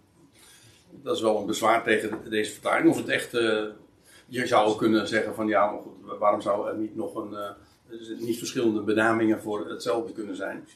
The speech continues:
Maar, eh, daarmee is het bezwaar niet helemaal weggenomen, zeker. Maar dan wil ik u, dit is één ding. De zee, daar gaat het dus over een specifieke zee. En het meest voor de hand liggende in dat geval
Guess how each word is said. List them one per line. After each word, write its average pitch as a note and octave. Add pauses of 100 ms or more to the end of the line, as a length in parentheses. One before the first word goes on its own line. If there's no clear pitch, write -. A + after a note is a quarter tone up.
(580)
Maar, D3
eh, D3+
daarmee D3+
is B2+
het C3
bezwaar D3+
niet D3
helemaal C3
weggenomen, F2
zeker. F#2 (1120)
Maar G#3+
dan B3
wil B3
ik A#3
u, A3 (140)
dit E3+
is -
één E3+
ding. F#2 (840)
De E3
zee, G#3
daar F3+
gaat F3
het E3+
dus D#3
over C#3
een A2+
specifieke F3
zee. B2
En B2+
het A2
meest B2
voor C3
de G#2
hand A2
liggende A2
in A2
dat A#2+
geval D3+